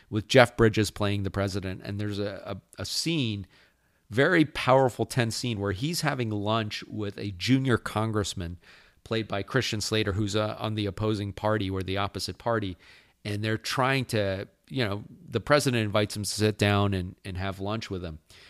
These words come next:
And he says, "You know, I saw this movie once where the president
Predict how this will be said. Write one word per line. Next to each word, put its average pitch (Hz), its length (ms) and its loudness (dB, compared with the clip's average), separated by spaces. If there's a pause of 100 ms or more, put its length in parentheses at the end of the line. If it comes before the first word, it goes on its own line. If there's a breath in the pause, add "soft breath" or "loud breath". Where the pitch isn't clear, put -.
(140 loud breath)
And 107 80 -8
he 107 60 -2
says, 113 240 -2
"You 147 80 2
know, 175 160 6
I 117 80 4
saw 139 220 4
this 113 180 0
movie 104 320 -2
once 78 420 -10
where 85 360 -10 (1040)
the 92 80 -8
president 110 580 4